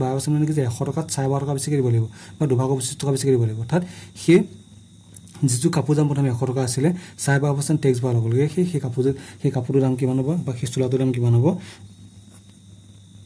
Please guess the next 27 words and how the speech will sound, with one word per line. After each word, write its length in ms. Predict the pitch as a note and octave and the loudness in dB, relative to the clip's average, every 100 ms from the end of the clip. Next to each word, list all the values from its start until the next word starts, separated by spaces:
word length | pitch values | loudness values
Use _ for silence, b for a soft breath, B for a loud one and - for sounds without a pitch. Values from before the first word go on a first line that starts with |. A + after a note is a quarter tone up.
| - - - | -20 -16 -6
চাৰে 180 | - C3 C3 | -2 0 2
বাৰ 80 | C3 | 0
পাৰ্চেণ্ট 200 | C3 D3+ | 2 2
বাঢ়ি 120 | A2+ G#2+ | 2 -2
যাব, 80 | A2 | -4
অৰ্থাৎ 160 | B2 - | -4 -2
চাৰে 140 | C3 B2+ | -2 -2
বাৰ 80 | C3 | -2
টকা 100 | C#3 B2 | 0 0
বাঢ়ি 120 | G#2+ | -2
যাব। 80 | G2+ G2+ | -4 -6
কথাটো 180 | A2 C3+ | -4 -2
বুজি 120 | D3 D#3 | 2 2
পাইছানে? 200 | D#3+ E3+ F3 B B | 2 0 -2 B B
তো 60 | C#3+ - | -2 0
চাৰে 140 | D3 | 0
বাৰ 80 | D#3 D#3+ | 0 0
টকা 120 | D#3+ | 0
বঢ়াৰ 140 | C#3 C#3 | 0 0
লগে 100 | D3 | 0
লগে 80 | D3+ | 2
কিমান 140 | D3+ D3+ | 4 4
হ'ব 60 | B2 | 4
তেতিয়াহ'লে? 240 | A#2 A#2 | 0 -2
প্ৰথমে 200 | A#2 C#3+ C#3+ | 0 0 0
আছিলে 160 | D3 | 0
এশ, 80 | C#3 | -2